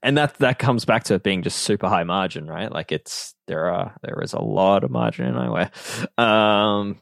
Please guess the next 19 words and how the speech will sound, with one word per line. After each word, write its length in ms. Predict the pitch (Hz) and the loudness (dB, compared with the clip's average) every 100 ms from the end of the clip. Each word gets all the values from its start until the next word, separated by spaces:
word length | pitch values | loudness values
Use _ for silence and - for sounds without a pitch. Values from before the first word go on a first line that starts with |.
| _ | _
but 120 | 131 | 2
yeah, 220 | 131 98 - | 4 2 0
it's, 560 | 104 - - - - - - | -2 -2 -4 -4 -4 -10 -8
you 200 | 104 110 | -2 2
look 220 | 120 117 | 4 4
historically 640 | 123 - 110 123 117 98 | 2 2 4 4 4 2
at, 80 | 90 | 2
like, 180 | 90 - | 0 0
Oakley 520 | 101 113 95 87 85 | -2 0 -2 0 0
and, 260 | 85 87 - _ _ 92 | -2 -6 -12 _ _ -12
you 80 | |
know, 60 | 90 | -8
you 80 | 92 | -4
used 200 | 95 - | -4 -2
to 80 | 85 | -2
have 260 | 95 92 - _ _ | 0 -2 -8 _ _
Oakley 400 | 98 107 - 98 | -2 0 0 0
at, 180 | 90 - _ | 0 -2 _
at 240 | 92 85 | -4 -2